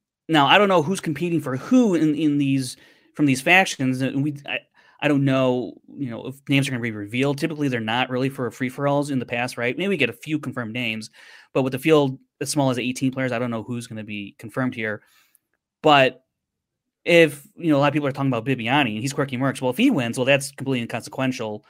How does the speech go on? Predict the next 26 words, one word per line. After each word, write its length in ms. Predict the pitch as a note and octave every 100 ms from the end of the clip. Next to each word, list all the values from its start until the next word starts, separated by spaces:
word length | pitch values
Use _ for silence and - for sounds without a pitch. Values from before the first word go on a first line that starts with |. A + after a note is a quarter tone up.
| _ _ _ _
to 120 | - A#2
the 120 | A2
top 280 | - A2+ -
three 140 | G#2
standings 440 | - D3 C#3+ C#3
there. 360 | C3+ C3+ C3+ C#3 -
And 140 | C#3 C3+
that's 120 | D3
good 180 | C3 C#3+
news, 260 | C#3 D3 A#2+
really, 180 | C3
for 140 | A#2+ A2
Swag 640 | - B2+ B2+ A#2+ A#2 A2
and 140 | G#2 A#2+
Finstock. 440 | C#3 C3+ F#2 - - _ _ _ _ _ _ - - E3
I 80 |
don't 100 | A#3+
know 40 | F3+
who's 100 | D#3+
gonna, 340 | C3+ B2+ F2
people 260 | - D#3+ D3+
have 100 | B2
said, 360 | - B2 A#2 - -
"Can 160 | B2
Mark 160 | A2+ A2
Hoyt 280 | - G3